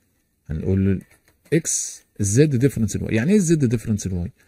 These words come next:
يعني الاليمنتس اللي في الزد اللي مش موجوده في الواي. اللي في الزد اللي مش موجوده في الواي اللي هو الفايف. يبقى انا اقول له كده،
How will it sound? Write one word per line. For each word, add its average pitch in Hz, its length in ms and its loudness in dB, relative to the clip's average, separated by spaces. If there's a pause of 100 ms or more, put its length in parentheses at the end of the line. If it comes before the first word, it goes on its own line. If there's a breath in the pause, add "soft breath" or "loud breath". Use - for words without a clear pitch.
(140 soft breath)
يعني 107 200 4
الاليمنتس 147 380 2
اللي 104 100 -2
في 113 60 0
الزد 135 240 0
اللي 123 80 2
مش 110 120 0
موجوده 110 220 2
في - 80 -8
الواي. 90 300 -6 (1700)
اللي 95 120 4
في 104 60 4
الزد 120 280 2
اللي 117 100 2
مش 104 140 0
موجوده 117 200 0
في 110 100 -6
الواي 117 160 2
اللي 110 120 2
هو 117 40 2
الفايف. 98 520 -4 (720)
يبقى 92 100 2
انا 202 80 4
اقول 107 180 0
له 107 80 2
كده، 113 320 0